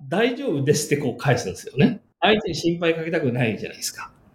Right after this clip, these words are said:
「何かお手伝いできることありますか？」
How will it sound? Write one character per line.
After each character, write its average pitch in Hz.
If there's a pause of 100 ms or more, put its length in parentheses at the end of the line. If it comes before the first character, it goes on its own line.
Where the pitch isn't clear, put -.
(240)
「何 359
か -
お 160
手 240
伝 160
い -
で 143
き 151
る 147
こ 120
と 120
あ 117
り 135
ま 131
す -
か？」 226